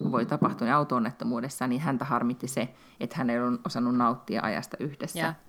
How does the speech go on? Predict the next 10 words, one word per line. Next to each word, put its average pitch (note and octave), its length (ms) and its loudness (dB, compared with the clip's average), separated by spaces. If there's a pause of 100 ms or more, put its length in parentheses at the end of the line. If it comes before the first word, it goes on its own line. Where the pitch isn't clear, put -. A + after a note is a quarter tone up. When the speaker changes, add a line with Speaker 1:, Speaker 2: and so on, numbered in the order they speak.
(800)
Speaker 1:
koska B2+ 280 -2
hän A#2+ 140 0
aina A#2 220 2
pelkäsi. - 520 -4 (260)
Speaker 2:
Et D#3+ 100 -6
jotain D#3 280 -2
pahaa D#3 260 -2
tapahtuu. - 520 -6
Speaker 1:
Niin, G#2 160 -4
pahin, D3+ 300 2